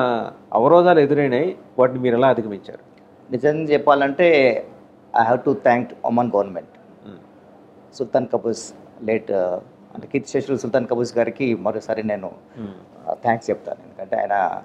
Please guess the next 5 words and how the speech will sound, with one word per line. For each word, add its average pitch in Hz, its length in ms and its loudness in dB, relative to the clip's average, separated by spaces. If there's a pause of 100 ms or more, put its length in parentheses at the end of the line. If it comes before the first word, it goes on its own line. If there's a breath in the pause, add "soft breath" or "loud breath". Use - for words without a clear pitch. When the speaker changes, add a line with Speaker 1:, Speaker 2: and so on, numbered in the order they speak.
Speaker 2:
నిజంగా 120 560 2 (340 loud breath)
అక్కడున్న 131 280 0
హిందూస్కి, 123 640 -2
భారతీయులకి 113 720 0
చాలా, 113 460 4